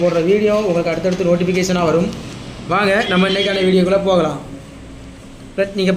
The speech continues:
பார்க்குற இந்த வண்டி வந்து மகேந்திரால Bolero. வண்டியோட மாடல்னு பார்த்தீங்கன்னா, ரெண்டாயிரத்தி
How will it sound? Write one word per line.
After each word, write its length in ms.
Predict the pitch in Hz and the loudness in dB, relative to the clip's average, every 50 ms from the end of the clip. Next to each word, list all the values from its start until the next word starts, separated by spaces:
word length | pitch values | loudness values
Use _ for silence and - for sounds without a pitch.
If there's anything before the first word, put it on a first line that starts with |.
| 185 | 2
பார்க்குற 260 | 196 220 220 226 220 208 | 2 2 2 2 0 2
இந்த 100 | 208 202 | 2 2
வண்டி 140 | 196 202 196 | 2 2 0
வந்து 160 | 190 196 214 226 226 226 226 - 165 170 | 2 2 0 0 0 -4 -6 -6 -4 -2
மகேந்திரால 480 | 165 170 196 202 208 202 196 196 208 208 202 - - - 180 160 | 0 0 0 2 2 2 4 4 2 2 0 -2 -10 -12 -4 0
Bolero. 320 | 165 175 180 180 180 185 202 - - - - - - - - - - - - | 2 2 4 4 4 2 2 0 -6 -8 -6 -6 -6 -6 -10 -18 -20 -12 -8
வண்டியோட 340 | 147 170 175 185 190 185 170 156 160 | -4 -2 2 2 2 2 2 0 0
மாடல்னு 360 | 165 185 202 208 214 214 220 208 190 | 0 0 2 2 2 2 2 2 2
பார்த்தீங்கன்னா, 340 | 185 180 180 175 170 180 196 196 - - - - - - - - - - - - - - - - 156 | 2 2 2 2 2 2 0 -2 -4 -10 -16 -18 -20 -20 -20 -20 -20 -20 -20 -20 -20 -20 -14 -8 -4
ரெண்டாயிரத்தி 500 | 156 175 190 190 190 190 180 180 196 202 | -2 0 0 2 2 0 0 0 -2 -6